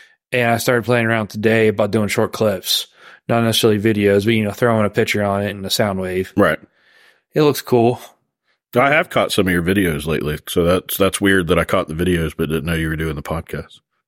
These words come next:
Speaker 1: Yeah, I tried a couple of reels. I need, I need to do more reels consistently. It's, so we kept talk-, we, we talked about this last year, but
Speaker 2: Yeah.
Speaker 1: it's just one of those things, like, y-,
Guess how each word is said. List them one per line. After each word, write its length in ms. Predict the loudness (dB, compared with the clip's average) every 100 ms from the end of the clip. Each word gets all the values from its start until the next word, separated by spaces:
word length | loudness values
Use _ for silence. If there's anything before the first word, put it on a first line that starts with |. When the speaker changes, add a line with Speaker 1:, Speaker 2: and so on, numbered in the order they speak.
| _
Speaker 1:
Yeah, 220 | 0 0 0
I 60 |
tried 220 | 0 0
a 40 | 2
couple 220 | 0 0
of 60 | -2
reels. 560 | -2 0 0 -2 -4 -2
I 60 |
need, 160 | 0 0
I 140 | 0
need 160 | 0 2
to 80 | 2
do 100 | 2
more 200 | 2 2
reels 240 | 0 -2
consistently. 800 | -4 -4 -4 -4 -6 -8 -8 -8 _ -20 -20 -20 _ -4
It's, 320 | -2 0 -2 -2 -6 -6 -8 -12 -16 _ _ _ _ _ _ _ _ _ _ -8
so 180 | 0 2
we 80 |
kept 240 | 2 0 2
talk-, 260 | 0 0
we, 160 | -2 -4 -2
we 120 | -2
talked 300 | 0 0 2
about 140 | 0 0
this 200 | -2 0
last 280 | -2 -2
year, 140 | -4 -2
but 200 | 0 2
Speaker 2:
Yeah. 80 | 2
Speaker 1:
it's 100 | 0
just 180 | -2
one 100 | 0
of 60 | 2
those 180 | 0 0
things, 280 | 0 0 -2
like, 180 | -4 -12 _
y-, 140 | _